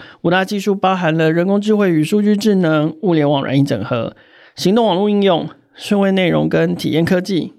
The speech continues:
区块链跟Web three这五大技术。那在六大应用的部分呢，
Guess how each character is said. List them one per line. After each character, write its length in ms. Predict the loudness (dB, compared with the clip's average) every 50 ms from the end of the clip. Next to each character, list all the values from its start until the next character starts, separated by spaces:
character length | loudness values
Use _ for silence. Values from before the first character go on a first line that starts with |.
| _ _ _
区 200 | -14 -6 -6 -6
块 220 | -2 0 -2 0 0
链 220 | -2 -2 -2 -2
跟 180 | -2 -2 0 0
Web 180 | 0 -2 -2 -4
three 200 | -2 -2 -2 0
这 120 | 0 -2
五 100 | -4 -4
大 160 | -4 -4 -4 -4
技 240 | -6 -8 -10 -10
术。 320 | -10 -12 -10 -10 -10 -10 -12 -18 -20 _ _ _ _ -4
那 80 | -4 -2
在 120 | 0 0
六 220 | 0 2 2 2 2
大 220 | 2 0 -2 -2
应 160 | -4 -6 -4
用 160 | -4 -2 -2 -2
的 80 | -4
部 180 | -2 -2 -4 -2
分 260 | 0 0 0 0 2
呢， 220 | 2 0 0 -2